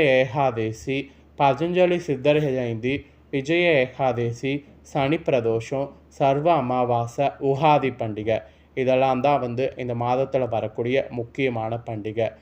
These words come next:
So இந்த பண்டிகைகள்லாம் மிஸ் பண்ணாம இந்த பண்டிகைகளை நல்லா வந்து பயன்படுத்திக்குங்க. இப்ப உங்க ராசிக்கு பங்குனி மாதம் கிடைக்கக்கூடிய பலன்களை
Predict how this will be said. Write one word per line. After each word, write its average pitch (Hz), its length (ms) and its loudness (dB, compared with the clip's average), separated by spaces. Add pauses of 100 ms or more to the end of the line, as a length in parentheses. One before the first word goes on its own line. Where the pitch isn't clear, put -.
(240)
So - 80 0 (100)
இந்த 156 200 0
பண்டிகைகள்லாம் 131 840 0
மிஸ் 117 240 -10
பண்ணாம 120 440 -4 (120)
இந்த 117 120 -6 (100)
பண்டிகைகளை 123 640 -4 (160)
நல்லா 131 320 2
வந்து 110 200 -6 (120)
பயன்படுத்திக்குங்க. 113 840 -6 (680)
இப்ப 185 300 0 (180)
உங்க 131 140 -2 (100)
ராசிக்கு 139 480 -2 (180)
பங்குனி 147 400 -4
மாதம் 131 300 -2
கிடைக்கக்கூடிய 127 560 -4 (140)
பலன்களை 131 440 0